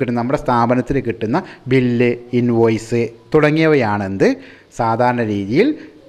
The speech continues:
പർച്ചേസ് ഡേ ബുക്ക് തയ്യാറാക്കാനുള്ള സോഴ്സ് ഡോക്യുമെന്റുകൾ. അത് ശ്രദ്ധിക്കുക. അപ്പോൾ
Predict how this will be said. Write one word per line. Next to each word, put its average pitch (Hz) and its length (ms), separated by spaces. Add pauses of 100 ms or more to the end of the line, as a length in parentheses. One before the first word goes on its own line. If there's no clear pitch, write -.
പർച്ചേസ് 202 500
ഡേ 135 140
ബുക്ക് - 180
തയ്യാറാക്കാനുള്ള 113 760 (240)
സോഴ്സ് 285 240
ഡോക്യുമെന്റുകൾ. 101 500 (880)
അത് 180 100
ശ്രദ്ധിക്കുക. 127 240
അപ്പോൾ 185 140